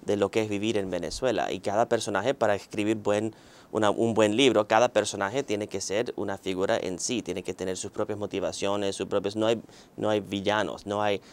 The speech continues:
no hay, no hay figuras so-, totalmente u-, unifaciales. Es to-, todos los personajes en este libro tienen sus propias motivaciones y uno los entiende, aunque no compartes esas, esas motivaciones o los comportamientos,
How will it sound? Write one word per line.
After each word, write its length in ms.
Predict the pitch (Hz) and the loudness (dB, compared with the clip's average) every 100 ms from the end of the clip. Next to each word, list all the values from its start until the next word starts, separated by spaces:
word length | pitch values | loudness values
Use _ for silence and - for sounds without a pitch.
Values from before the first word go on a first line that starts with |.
| - | -12
no 160 | 104 104 | 2 6
hay, 220 | 104 78 | 6 6
no 100 | 104 | 2
hay 80 | 104 | 0
figuras 440 | 104 107 107 104 | 0 2 2 2
so-, 100 | 107 | 0
totalmente 920 | - 107 104 104 104 98 104 101 101 98 - - - | -4 0 0 0 -2 0 0 2 -2 -6 -14 -20 -8
u-, 160 | - - | -6 -2
unifaciales. 1300 | 120 120 110 104 87 - - - 98 - 117 98 - | 2 2 2 0 -2 -8 -10 -4 -2 6 6 6 2
Es 100 | 101 | -2
to-, 240 | - 113 - | 2 4 4
todos 220 | 123 131 | 4 4
los 100 | 131 | 4
personajes 480 | 131 120 120 127 123 | 2 2 -2 -2 -2
en 60 | |
este 240 | 101 104 113 | -4 -2 -2
libro 240 | 117 139 | 0 0
tienen 260 | 120 117 117 | 0 0 -2
sus 160 | 107 | -6
propias 320 | - 117 127 117 | -4 -2 0 -2
motivaciones 680 | 110 104 98 107 120 143 - - - | -2 -4 -2 -4 -4 -4 -8 -16 -6
y 120 | 120 | 2
uno 140 | 143 160 | 2 2
los 160 | 143 | 0
entiende, 540 | 123 120 196 165 107 90 | -4 -4 -2 -2 -2 -4
aunque 200 | 120 123 | -4 0
no 140 | 127 131 | 0 0
compartes 480 | 135 127 - 143 135 | 2 2 2 -2 -4
esas, 160 | 120 - | -6 -6
esas 240 | 110 117 | -6 -2
motivaciones 640 | 113 113 113 110 123 127 123 | -2 2 2 2 0 -2 -2
o 60 | |
los 100 | 110 | -4
comportamientos, 720 | - 104 101 104 127 120 120 | -2 -6 -2 -2 -2 -2 -4